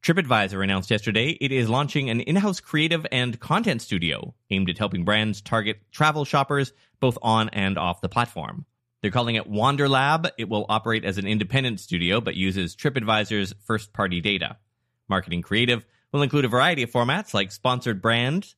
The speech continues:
and editorial content on the TripAdvisor platform, influencer campaigns, and interactive video and voice experiences.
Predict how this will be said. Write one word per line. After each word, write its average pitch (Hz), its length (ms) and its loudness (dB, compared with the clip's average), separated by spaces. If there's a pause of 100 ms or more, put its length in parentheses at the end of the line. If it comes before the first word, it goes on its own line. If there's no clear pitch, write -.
and 104 360 0
editorial 117 580 0
content 98 640 -2
on 90 100 0
the 87 100 -2
TripAdvisor 87 520 -4
platform, 113 500 0 (420)
influencer 113 600 0
campaigns, 127 640 -2 (360)
and 101 260 -2
interactive 135 420 2
video 107 380 2
and 98 180 0
voice 101 320 0
experiences. - 760 -6